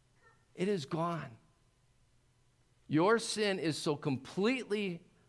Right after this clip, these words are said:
forgiven. You know, and, and that's just a, a beautiful picture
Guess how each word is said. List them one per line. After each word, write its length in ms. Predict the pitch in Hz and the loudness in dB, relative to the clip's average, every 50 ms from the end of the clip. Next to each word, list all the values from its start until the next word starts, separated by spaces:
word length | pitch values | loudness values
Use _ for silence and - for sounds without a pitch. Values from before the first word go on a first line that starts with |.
| _ _ _ _ | _ _ _ _
forgiven. 540 | - - 143 131 120 123 120 113 98 92 - - - - _ _ _ _ _ _ _ _ _ _ _ _ _ _ _ _ _ _ _ _ _ _ _ _ _ _ _ _ _ _ _ _ _ _ _ _ _ _ _ _ _ _ _ - | -8 -6 -4 -4 0 0 0 0 0 -2 -8 -10 -14 -20 _ _ _ _ _ _ _ _ _ _ _ _ _ _ _ _ _ _ _ _ _ _ _ _ _ _ _ _ _ _ _ _ _ _ _ _ _ _ _ _ _ _ _ 2
You 100 | - 165 | 6 6
know, 80 | 180 196 | 8 8
and, 140 | 208 208 | 8 6
and 340 | 202 202 202 175 160 196 185 | 6 4 4 4 4 4 6
that's 200 | 190 202 190 196 | 6 6 4 4
just 220 | - 247 226 - 214 | 0 -2 0 4 6
a, 240 | 175 156 135 127 - - - - - - | 6 8 6 6 2 -6 -20 -6 0 2
a 100 | 143 147 | 2 2
beautiful 800 | 120 - - 175 190 226 254 277 277 269 254 262 - 220 185 | 2 0 -2 2 4 4 6 6 6 4 4 4 4 0 0
picture 640 | 147 - - 170 165 165 - - - 120 104 98 104 | 0 0 0 0 0 0 -4 -8 -6 -6 -6 -8 -10